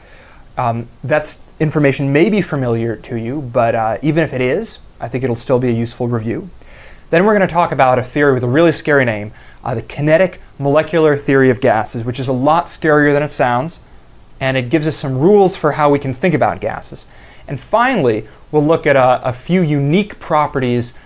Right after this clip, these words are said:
of gases, uh, that are very different from those of solids or liquids.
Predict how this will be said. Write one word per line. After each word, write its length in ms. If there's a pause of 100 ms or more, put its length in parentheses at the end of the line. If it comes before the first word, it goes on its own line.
(120)
of 160
gases, 520 (180)
uh, 160
that 160
are 60
very 260
different 340
from 200
those 240
of 100
solids 460
or 100
liquids. 500